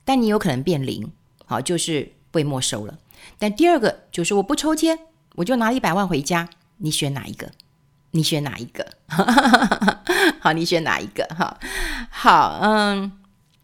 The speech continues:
那我们再来看哦，刚刚讲过是给你一百万哦，哦，第二个我们来换换看，呃，是这个负债的，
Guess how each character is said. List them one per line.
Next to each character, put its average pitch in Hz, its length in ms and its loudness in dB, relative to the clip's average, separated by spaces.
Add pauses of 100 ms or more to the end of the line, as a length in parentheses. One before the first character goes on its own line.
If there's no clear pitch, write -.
(200)
那 254 220 2
我 185 80 2
们 139 120 -2
再 170 180 0
来 127 100 -4
看 131 240 -4
哦， 123 120 -8
刚 233 160 -2
刚 277 160 0
讲 156 200 -2
过 180 80 -2
是 - 100 -6
给 185 100 -2
你 170 100 0
一 156 100 -2
百 - 160 -8
万 123 260 -6
哦， - 200 -12 (180)
哦， 131 200 -2 (440)
第 370 160 4
二 285 80 2
个 214 80 2
我 165 40 2
们 147 80 -2
来 143 120 0
换 143 200 -4
换 139 160 -6
看， - 300 -6 (220)
呃， 113 260 -2
是 151 320 -2
这 - 160 -4
个 - 160 -8
负 190 220 -6
债 160 300 -4
的， - 120 -16